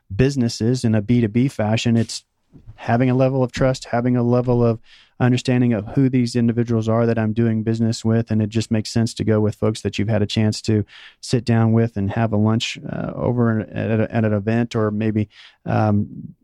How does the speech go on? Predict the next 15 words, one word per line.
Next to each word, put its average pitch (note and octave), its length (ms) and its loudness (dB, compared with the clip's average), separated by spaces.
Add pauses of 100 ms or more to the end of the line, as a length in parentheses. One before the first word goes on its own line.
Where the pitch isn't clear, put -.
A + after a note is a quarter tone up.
(320)
going A2+ 280 2
to A#2 160 0
one A2 120 2
of G#2+ 60 2
the G#2+ 100 2
expo A2 500 2
events A2 320 -2
that G#2+ 180 0
they're A2 140 0
having A2 400 0
on A2 160 0
an A2 80 2
annual A2 340 2
basis. A2 420 -2
So A2+ 640 0